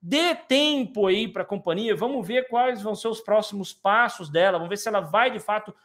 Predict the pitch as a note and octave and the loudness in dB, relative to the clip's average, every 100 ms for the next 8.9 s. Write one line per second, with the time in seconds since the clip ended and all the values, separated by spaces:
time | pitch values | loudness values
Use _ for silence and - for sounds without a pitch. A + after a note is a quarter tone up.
0 | _ - D4 F4 E4 - G3+ B3+ B3+ G3+ | _ 2 6 6 2 -4 -4 -4 -2 0
1 | G#3 G#3+ G#3+ G3 F#3 G3+ F#3+ F#3+ F#3 E3+ | 0 0 -2 -4 -2 -4 -4 -6 -4 -4
2 | F3 D#3+ C#3+ E3 E3+ - _ _ _ - | -4 -4 0 2 0 -6 _ _ _ 2
3 | G3+ A#3 G#3+ G#3+ G#3 A3+ F#3+ F#3 G#3 A3 | 4 6 4 2 2 0 -2 -6 -4 -2
4 | G3 G3+ G#3+ G3 G#3+ A3+ G#3+ F3+ G#3+ B3+ | 0 0 0 2 0 0 -4 2 6 6
5 | B3 G#3 G3 F#3+ F3+ G3 D3 B2+ B3+ C4 | 4 0 -4 -6 -2 -4 -4 -2 0 0
6 | G#3+ B2 _ _ A3+ D4 G#3+ A3+ A3+ G#3 | -2 -8 _ _ 0 2 0 -2 0 -2
7 | G#3 F#3 G3 F#3+ G3+ F#3 G#3 A3+ A#3+ G3+ | -2 -6 -4 -2 -2 -2 -2 -4 -8 -8
8 | F#3+ E3+ G3+ F#3+ F#3+ F3 F#3+ G3 | -10 -2 -2 -2 -4 -4 -4 -4